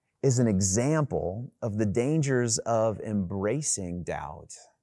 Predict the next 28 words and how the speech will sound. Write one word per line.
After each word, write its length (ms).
the 140
dangers 460
of 80
allowing 400
selfish 520
motives 680
to 220
undermine 960
one's 300
relationship 760
with 120
the 60
person 380
of 80
Jesus. 640
We 80
see 140
this 160
crowd. 520
I 60
wonder 220
if 100
he 100
would 120
ask 240
the 40
crowd, 480
like, 280